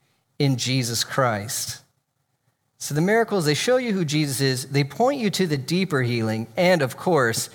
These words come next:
they show you what Jesus will bring when he returns. So if you belong to Jesus, which one of you one day are going to be healed of all your diseases?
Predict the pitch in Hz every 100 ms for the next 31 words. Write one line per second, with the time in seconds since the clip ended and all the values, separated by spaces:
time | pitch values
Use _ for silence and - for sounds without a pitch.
0 | - - 143 160 - 185 175 165 151 143
1 | 131 110 120 147 143 131 127 123 110 147
2 | 147 131 131 131 - - 127 143 143 143
3 | 147 147 - - 147 131 127 127 147 139
4 | 131 143 131 117 101 - - - _ _
5 | _ _ _ _ _ _ _ _ _ _
6 | _ _ _ - 165 214 196 180 185 165
7 | 147 160 175 165 190 202 185 180 139 123
8 | 123 120 117 113 117 120 113 113 - 156
9 | 131 101 101 110 127 123 120 110 107 104
10 | 110 117 101 104 - -